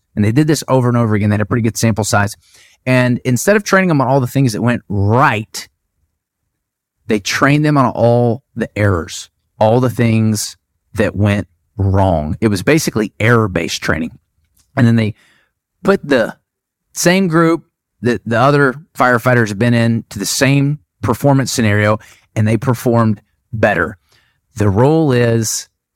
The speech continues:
when training employees or training anybody, make sure that you're training them on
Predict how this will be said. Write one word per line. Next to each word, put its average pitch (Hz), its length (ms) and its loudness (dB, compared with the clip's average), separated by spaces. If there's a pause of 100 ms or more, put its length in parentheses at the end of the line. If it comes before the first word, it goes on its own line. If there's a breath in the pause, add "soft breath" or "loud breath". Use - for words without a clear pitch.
when 92 240 -4
training 123 560 0
employees 107 580 0
or 98 40 -10
training 104 360 -2
anybody, 101 720 0 (800)
make 110 220 -2
sure 120 320 2
that 92 120 -6
you're 98 220 0 (320)
training 123 520 0
them 110 420 0
on 101 200 -2